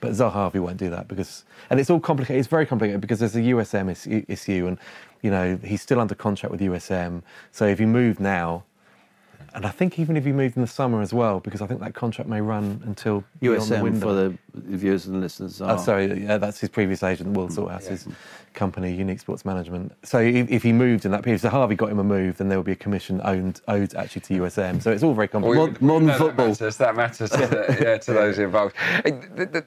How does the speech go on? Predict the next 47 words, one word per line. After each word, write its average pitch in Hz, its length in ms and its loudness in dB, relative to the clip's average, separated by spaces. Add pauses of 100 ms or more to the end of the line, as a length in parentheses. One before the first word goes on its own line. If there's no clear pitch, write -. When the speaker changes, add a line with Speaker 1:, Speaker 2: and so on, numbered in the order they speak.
(100)
Speaker 3:
the 151 120 0
issue 147 300 2
I've 123 180 2
got 82 220 0 (100)
i-, 98 120 -10 (240)
with 107 180 -4
Zaha 90 360 4
is, 90 100 -10 (420)
is - 320 -6
I - 60 0
think 196 220 0
he's, 131 140 0
he's 113 300 0
ready, 127 520 0 (580)
but - 100 -2
I 120 40 -2
don't, 139 240 -2
I 143 80 -4
don't 202 200 -4
see 180 140 -2
that 131 80 0
many 127 180 -2 (120)
gaps - 540 -6 (100)
at - 160 -8
the 101 60 -8
big - 280 -2
clubs. 104 360 -4
Speaker 1:
No. 120 60 0
Speaker 3:
Like, 127 220 0
I 160 80 2
don't, 117 120 0
I 123 40 -2
don't, - 280 -2 (240)
like - 220 -6
Chelsea, 214 420 -6 (440)
Chelsea 226 320 2
have 147 340 -4
perennially 170 420 0
linked 160 300 0
with 85 140 -4
him. - 340 -12 (800)
But - 80 -6
I - 20 -6
don't 208 240 2
think 202 240 -6
he's 131 160 -2
really. 131 280 0